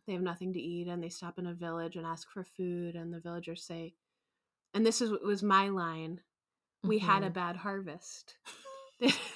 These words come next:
Speaker 1: they don't wanna share any food with the soldiers. And then the soldiers, um,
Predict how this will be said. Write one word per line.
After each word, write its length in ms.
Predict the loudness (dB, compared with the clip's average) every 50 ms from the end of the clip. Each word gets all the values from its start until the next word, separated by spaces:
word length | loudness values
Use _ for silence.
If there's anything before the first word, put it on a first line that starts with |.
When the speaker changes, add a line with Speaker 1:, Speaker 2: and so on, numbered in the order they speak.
| 10 12
Speaker 1:
they 120 | 12 12
don't 120 | 12 10
wanna 220 | 8 6 6 4 0
share 220 | 0 0 2 2 4
any 180 | 2 2 0
food 300 | -2 -2 0 0 0 2
with 140 | 0 -2 -2
the 100 | -4 -4
soldiers. 460 | -2 0 0 0 2 2 0 -2 -2 -4 -8 -10 -12 -14 -16 -16 -18 -20 _ _ 0
And 100 | 2 2
then 120 | 4 4
the 100 | 2 2
soldiers, 800 | 0 0 2 4 4 4 4 2 0 0 0 -2 -2 -4 -6 -4 -2
um, 380 | 0 2 2 2 2 0 -4